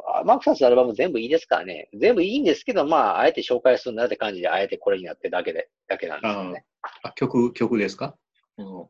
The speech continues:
Speaker 1: そうです、そうです。他の曲もみんな好きなんですけど。
Speaker 2: うん。うんうんうん。
Speaker 1: うん。あなたでもあれでしょ？なんか、え、一応マクサス、僕が言う前から聞いたことあったんでしょ？
Speaker 2: うん。まあ、やっぱりね、一応、エーオーアール勉強中の身としては、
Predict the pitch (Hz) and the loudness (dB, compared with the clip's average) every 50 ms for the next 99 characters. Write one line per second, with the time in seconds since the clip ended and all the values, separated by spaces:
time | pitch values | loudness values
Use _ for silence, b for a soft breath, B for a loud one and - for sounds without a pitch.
0 | _ _ - - 139 110 92 - 113 92 - 120 147 202 202 160 - 139 123 120 | _ _ 2 4 6 6 6 4 0 -2 0 2 4 4 4 6 6 4 4 4
1 | 123 113 104 104 117 123 113 98 82 76 - - - - - 110 90 76 71 - | 2 2 2 0 -2 -2 0 0 -2 -2 -4 -6 -10 -10 -8 -8 -8 -8 -8 -8
2 | 110 104 - - 85 90 87 71 - - _ _ _ - 117 120 120 113 104 95 | -8 -8 -6 -6 -2 -2 -2 -2 -2 -6 _ _ _ -10 -6 -4 -4 -4 -6 -8
3 | 95 92 90 85 82 82 82 B B B B B B B _ _ _ - 98 92 | -12 -14 -14 -16 -16 -16 -16 B B B B B B B _ _ _ -14 -12 -12
4 | 87 82 80 82 85 - _ _ _ _ _ _ _ - - 240 269 254 165 143 | -10 -12 -12 -16 -18 -20 _ _ _ _ _ _ _ 2 4 4 6 6 8 8
5 | 165 151 135 139 131 101 101 104 120 139 180 170 - 104 90 - - _ _ _ | 8 8 8 8 6 6 6 2 2 2 2 4 4 4 4 4 0 _ _ _
6 | _ - 160 170 202 196 185 202 202 254 247 - 170 127 - 117 110 135 - - | _ -10 0 0 0 4 4 4 4 4 4 4 4 2 2 0 -2 -2 -4 -2
7 | 143 135 139 139 151 165 156 165 170 185 202 202 196 185 160 175 180 151 - - | 0 0 2 6 6 6 8 8 6 4 4 4 4 4 4 2 2 2 4 2
8 | 95 87 85 82 82 - _ _ _ - - 156 139 113 85 90 147 - - - | 0 0 2 0 0 -2 _ _ _ -12 -6 -2 0 0 0 0 -2 -2 -4 -2
9 | - 113 90 - - - 78 - _ _ _ _ _ _ _ _ _ - 196 208 | -2 -4 -4 -4 -8 -16 -16 -16 _ _ _ _ _ _ _ _ _ -6 -2 0
10 | 175 117 98 95 95 98 - - - - - 117 113 - 139 113 - - 131 107 | 2 2 2 0 0 -4 -8 -16 -16 -10 -10 -8 -6 -2 -2 -2 -2 0 0 0
11 | 98 95 98 - 107 104 95 87 95 - _ _ - 117 113 110 113 110 110 107 | 0 -2 -4 -4 -2 -2 0 -2 -2 -4 _ _ 0 2 2 4 4 4 4 4
12 | 101 92 90 85 85 95 98 98 92 98 92 87 - 92 90 90 85 82 82 - | 4 2 0 -2 -2 -2 -2 -2 -2 -4 -4 -4 -6 -8 -8 -8 -10 -12 -16 -16
13 | - - - - - 80 73 73 71 73 76 | -18 -20 -18 -16 -16 -14 -14 -14 -16 -18 -20